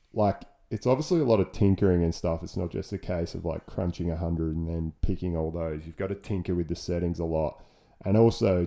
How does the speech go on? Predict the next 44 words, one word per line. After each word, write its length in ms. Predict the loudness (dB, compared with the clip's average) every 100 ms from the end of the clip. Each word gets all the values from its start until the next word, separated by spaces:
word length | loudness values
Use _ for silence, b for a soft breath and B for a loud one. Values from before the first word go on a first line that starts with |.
| 0
doing 300 | 0 2 0
your 120 | 0
projections 760 | 0 -2 -2 -6 -6 -6 -6
for 160 | -6 -6
every 180 | -6 -2
player 400 | -2 -2 -4 -10
takes 340 | -10 -10 -10 -16 -14
ages. 600 | -8 -8 -8 -10 -10 -10
Like, 320 | -8 -10 -14 b b b b b
I 120 | 0
did 200 | 6 6
it 100 | 6
on 180 | 4 2
the 260 | 0 -2 -6 _ _ _ _ _ _
single 380 | -8 -2 0 0
game 320 | -2 -4 -4
slate 420 | -4 -4 -4 -6
'cause 440 | -8 -10 -10 -18 -20 _ _
it's 140 | -8
obviously 360 | -4 -4 -4 -2
only 200 | -2 -2
forty-four 760 | -4 -2 -2 -2 -6 -2 -2 -2
players. 420 | -4 -4 -6 -8
But 140 | -6
if 160 | -6 -2
you 80 | 0
do 160 | 2
it 60 | 4
on, 120 | 2
like, 200 | 0 -4
a 60 | -10
Saturday, 680 | -10 -8 -6 -6 -8 -8
that's 220 | -6 -6 -4
a 40 |
lot 240 | -2 0
of 80 | -2
time 340 | -4 -2 -2 -2
you 60 |
need 380 | -2 -2 -4 -6
to 100 | -10
sort 240 | -6 -4 -4
of 120 | -4
do 200 | -4 -2
that. 340 | -4 -6 -10